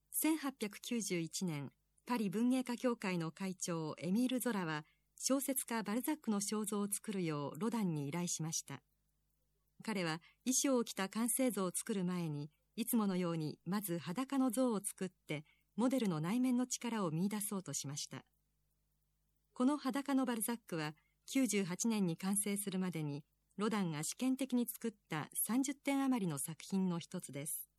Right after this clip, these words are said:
くの字型に極端に反った体、そしてその突起点にペニスを持つ太い手があります。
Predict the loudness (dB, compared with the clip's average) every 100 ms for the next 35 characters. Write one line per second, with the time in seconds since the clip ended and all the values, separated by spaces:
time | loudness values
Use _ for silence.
0 | _ _ _ _ _ _ _ _ _ _
1 | _ _ 2 4 6 2 2 2 2 0
2 | -6 -2 2 4 4 0 -4 -6 -8 -6
3 | -6 -4 -6 -8 _ _ _ _ _ _
4 | -6 -2 0 0 0 0 0 -4 -8 -4
5 | 0 2 0 -2 -8 _ _ 2 2 2
6 | 2 2 2 0 -4 -6 -2 -2 0 -2
7 | -2 -2 -4 -4 -4